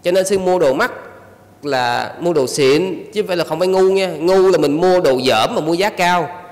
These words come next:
mình mua đồ, mình mua đồ nó xứng đáng. Thì để mình tránh cái tâm bỏng sẻn trong. Rồi nhiều người mua đồ cúng Phật mà trả giá nữa. Trời ơi, mua đồ cho chùa bớt đi. Sư không bao giờ trả giá. Bởi vì sao?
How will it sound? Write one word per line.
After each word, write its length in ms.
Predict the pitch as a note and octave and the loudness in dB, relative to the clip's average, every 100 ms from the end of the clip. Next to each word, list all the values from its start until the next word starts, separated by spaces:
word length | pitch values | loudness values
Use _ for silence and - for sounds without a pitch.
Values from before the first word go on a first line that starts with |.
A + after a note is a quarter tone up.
| - - - | -20 -20 -12
mình 100 | C3+ | -4
mua 160 | D#3+ F3+ | 0 2
đồ, 200 | D3+ C3 | 2 2
mình 160 | B2+ C3+ | 0 0
mua 140 | E3 | 0
đồ 380 | C#3+ B2 A#2+ A#2 | 2 2 2 0
nó 140 | D#3+ | -4
xứng 200 | E3 G#3 | -6 -6
đáng. 240 | F2+ G2 - - - - _ _ _ _ _ _ | -6 -8 -12 -20 -20 -20 _ _ _ _ _ _
Thì 120 | D#3+ C#3+ | -2 0
để 120 | - | 0
mình 260 | G3+ B2+ - | -2 -4 -6
tránh 440 | G#3 D4+ D#4 - | -6 -6 -10 -10
cái 80 | A#3 | -8
tâm 160 | G3+ F#3 | -6 -4
bỏng 180 | F3+ A3+ | -4 -4
sẻn 280 | A3 G#3+ A#3+ | -6 -6 -8
trong. 160 | A#3 C#4 - - - _ _ _ _ _ C#3 | -12 -16 -20 -20 -20 _ _ _ _ _ -4
Rồi 140 | D3+ | 0
nhiều 160 | D#3+ D#3 | 0 2
người 160 | D#3 | 2
mua 220 | E3 F#3+ | 2 2
đồ 240 | F3 C#3 - | 4 2 0
cúng 140 | A3+ A3 | -4 -4
Phật 160 | C3+ | -4
mà 60 | B2+ | -6
trả 160 | A#2 | -6
giá 380 | E3 G#3 A#3+ C#4+ | -4 -2 -4 -6
nữa. 80 | A#3 G#3 | -10 -12
Trời 120 | B2+ B2 | -12 -10
ơi, 100 | E3 | -8
mua 240 | F3+ F#3 | -2 0
đồ 140 | F3 C3+ | 0 0
cho 80 | E3 - | -2 -2
chùa 260 | C3+ C3 | 0 0
bớt 280 | D3 B3 C4+ | 0 -2 -4
đi. 60 | G#3 - - - - - _ _ _ _ _ _ _ | -10 -16 -20 -20 -20 -20 _ _ _ _ _ _ _
Sư 140 | - F3+ | -12 -10
không 160 | E3+ | -6
bao 80 | E3+ | -4
giờ 160 | D3+ A#2+ | -4 -6
trả 100 | - | -8
giá. 280 | D3 E3+ G#3 A#3 - - - _ | -10 -12 -14 -18 -20 -20 -20 _
Bởi 120 | - D#3 | -8 -4
vì 160 | D3+ | -6
sao? 300 | - E3+ D#3 | -6 -6 -8